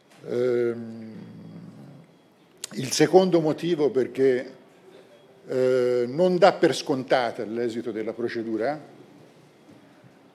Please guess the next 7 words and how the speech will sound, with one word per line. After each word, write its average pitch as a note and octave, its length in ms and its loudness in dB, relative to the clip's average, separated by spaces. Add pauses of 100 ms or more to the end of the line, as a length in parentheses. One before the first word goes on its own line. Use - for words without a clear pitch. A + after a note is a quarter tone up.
(1200)
perché D3 540 0 (220)
prendere F3+ 460 8
atto F#3+ 280 6
che C#3+ 120 0
c'è F#3 200 2
una D#3 220 2
procedura D3 840 0